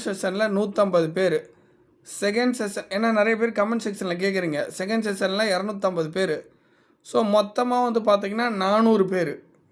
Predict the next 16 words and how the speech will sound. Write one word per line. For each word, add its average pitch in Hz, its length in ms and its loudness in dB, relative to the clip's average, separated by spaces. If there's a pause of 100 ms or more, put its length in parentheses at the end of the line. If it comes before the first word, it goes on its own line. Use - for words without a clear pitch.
(140)
ஒரு 175 180 2
நாளைக்கு. 170 560 -2 (320)
ஃபஸ்ட் 180 240 -4
செஷன்ல 202 380 0
நூத்தம்பது 196 480 0
பேரு, 208 380 0 (420)
செகண்ட் 220 300 0
செஷன்ல 196 380 -6
இரநூத்தம்பது 170 680 0
பேரு, 143 220 -6
நானூறு 160 400 0
பேரு. 131 360 -6 (160)
ஓகேங்களா? 156 540 -4 (600)
So, - 180 -6
அதுக்கப்புறம் 156 280 -2
பாருங்க. 135 360 -6